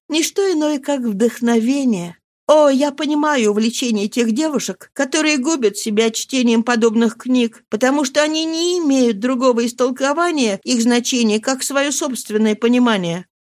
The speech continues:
Они восторгаются каким-нибудь из этих типов, которых, к несчастью, они воображают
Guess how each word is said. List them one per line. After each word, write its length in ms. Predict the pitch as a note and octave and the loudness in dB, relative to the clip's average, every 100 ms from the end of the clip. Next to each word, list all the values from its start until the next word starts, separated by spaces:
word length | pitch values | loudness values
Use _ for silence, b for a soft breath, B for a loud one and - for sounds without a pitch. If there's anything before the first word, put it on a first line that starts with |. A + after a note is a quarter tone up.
| _ - | _ -2
Они 200 | F#4 F#4+ | 0 2
восторгаются 680 | D#4 D#4 D4+ D#4 D#4 D#4 C#4+ | 2 0 0 2 0 -2 -4
каким-нибудь 640 | C#4+ C4 D4+ C#4+ B3+ B3+ | -4 -4 -2 0 0 0
из 100 | C4 | 0
этих 300 | C#4 C4+ B3+ | -2 -2 -6
типов, 500 | - F#4+ - F#3 - _ | 0 0 0 -4 -6 _
которых, 440 | C4 C#4+ F#4+ F4 | -4 -2 0 0
к 40 | - | -2
несчастью, 720 | D4+ C#4 F#4+ F#4+ - B3 A3+ | -2 0 -2 -2 -4 0 2
они 260 | A3+ C#4+ | 2 0
воображают 960 | D4+ A#3+ A#3+ A3 A3 A3 C4+ C4+ C4 - | 0 0 2 2 0 2 2 2 -2 -6